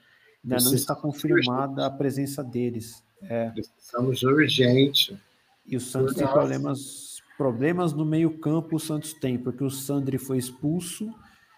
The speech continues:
Speaker 1: e aí não se sabe quem é que vai jogar no lugar dele, até porque o Alisson,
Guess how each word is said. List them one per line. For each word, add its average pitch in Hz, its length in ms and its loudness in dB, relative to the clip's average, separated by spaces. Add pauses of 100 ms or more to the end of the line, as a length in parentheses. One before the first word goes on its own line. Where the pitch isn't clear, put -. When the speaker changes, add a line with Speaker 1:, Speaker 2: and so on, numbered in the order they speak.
(120)
Speaker 1:
e 131 160 0
aí 127 760 0
não 131 160 -2
se 135 120 -8
sabe 135 300 -2
quem 135 260 -4
é 135 60 -2
que 135 140 -4
vai 127 160 -2
jogar 123 280 -4
no 123 100 -4
lugar 123 280 -2
dele, 127 240 -4
até 135 180 -4
porque - 280 -8
o 123 180 0
Alisson, 123 500 -2